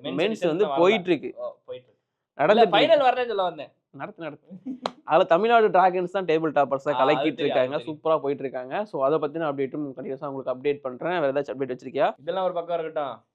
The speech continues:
Speaker 1: யாராவது ஒருத்தர் ஏலியனே, சாரி, ஏலியன் வராராமே ரிட்டர்னு, பூமிக்கு வராராமே.
Speaker 2: அதாவது
Speaker 1: கிரிக்கெட் பூமிக்கு.
Speaker 2: ஏ பி டி வில்லியர்ஸ் திரும்பவும் கிரிக்கெட் ஆட போறாரு. அது அஃபிஷியலா அவரே சொல்லியிருந்தாரு. அவரோட YouTube சேனல்லே மென்ஷன்
Speaker 1: ஆமா.
Speaker 2: பண்ணியிருந்தாரு.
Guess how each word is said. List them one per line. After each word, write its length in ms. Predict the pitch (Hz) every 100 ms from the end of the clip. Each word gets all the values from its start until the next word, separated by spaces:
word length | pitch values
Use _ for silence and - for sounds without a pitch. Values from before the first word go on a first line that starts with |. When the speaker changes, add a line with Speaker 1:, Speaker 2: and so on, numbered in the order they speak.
| _
Speaker 1:
யாராவது 400 | 131 160 180 170
ஒருத்தர் 300 | 156 147 127 113
ஏலியனே, 440 | 196 226 151 110
சாரி, 420 | - 156 131 - -
ஏலியன் 320 | 190 269 233
வராராமே 380 | 190 190 175 147
ரிட்டர்னு, 420 | 143 160 127 113 _ _ -
பூமிக்கு 320 | 196 226 180
வராராமே. 380 | 160 147 120 113 _ _ 151 139 -
Speaker 2:
அதாவது 240 | 131 131
Speaker 1:
கிரிக்கெட் 280 | 135 165 -
பூமிக்கு. 460 | - 170 143 - _ _ _ _ _ -
Speaker 2:
ஏ 180 | 190 240
பி 120 | 240
டி 140 | 226
வில்லியர்ஸ் 340 | 202 196 214 214
திரும்பவும் 320 | 180 180 190
கிரிக்கெட் 340 | 170 165 170
ஆட 140 | 151 143
போறாரு. 440 | 139 135 135 214
அது 60 | 175
அஃபிஷியலா 420 | 143 240 240 220
அவரே 320 | 226 156 185
சொல்லியிருந்தாரு. 460 | 190 165 165 151 139
அவரோட 180 | 139
YouTube 300 | 135 165 170 165
சேனல்லே 240 | 139 135
மென்ஷன் 300 | 139 139 151
Speaker 1:
ஆமா. 20 |
Speaker 2:
பண்ணியிருந்தாரு. 520 | 135 131 127 127 185